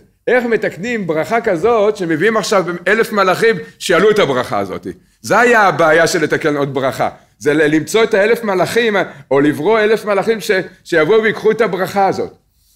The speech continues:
אז כתוב בפרקי רבי ישמעאל, בפרקי חלות של רבי ישמעאל, כתוב דבר נורא מאוד. כל תפילת שמונה עשרה, אדם עומד בתפילת שמונה עשרה,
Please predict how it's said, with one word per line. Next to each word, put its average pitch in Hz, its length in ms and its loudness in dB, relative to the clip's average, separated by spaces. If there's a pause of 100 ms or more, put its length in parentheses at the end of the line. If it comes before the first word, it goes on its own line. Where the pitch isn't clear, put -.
אז - 80 -18
כתוב 208 320 -6
בפרקי 196 520 0
רבי 147 180 0
ישמעאל, 190 440 -2
בפרקי 123 460 -2
חלות 190 400 0 (240)
של 135 160 -6
רבי 131 200 -2
ישמעאל, 190 440 -2 (360)
כתוב 190 240 0
דבר 202 260 0
נורא 196 280 -2
מאוד. 208 380 -2 (680)
כל 208 300 0
תפילת 220 380 -2
שמונה 185 420 -4
עשרה, 104 340 -6
אדם 185 180 -2
עומד 196 240 -2
בתפילת 180 420 -2
שמונה 151 340 -6
עשרה, 117 320 -8